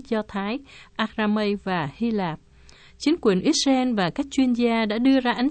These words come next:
sáng rất nhiều tài liệu thu hồi được từ mười một hang đối diện với làng Qumran. Từ sáu thập niên qua, người ta cứ nghĩ rằng các tài liệu này thuộc giáo phái Essenian,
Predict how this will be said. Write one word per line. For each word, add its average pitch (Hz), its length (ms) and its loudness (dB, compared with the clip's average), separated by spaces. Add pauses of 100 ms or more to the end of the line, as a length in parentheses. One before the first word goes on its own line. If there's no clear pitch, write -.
(100)
sáng 247 260 -2
rất 370 220 -2
nhiều 196 200 2
tài 180 220 -2
liệu 196 300 2
thu 277 180 2
hồi 202 220 2
được 175 380 -4
từ 185 220 0
mười 180 220 2
một 175 260 -2
hang 226 380 -2
đối 262 180 2
diện 202 320 -2
với 240 100 0
làng 208 300 0
Qumran. 214 580 0 (880)
Từ 208 140 6
sáu 240 220 0
thập - 240 -2
niên 262 240 2
qua, 233 340 0 (280)
người 220 120 4
ta 294 200 2
cứ 359 180 4
nghĩ 226 140 4
rằng 208 340 0
các 294 220 -4
tài 190 160 2
liệu 180 220 0
này 190 260 0
thuộc 180 240 -8
giáo 254 140 -2
phái 277 320 -4
Essenian, 233 680 -2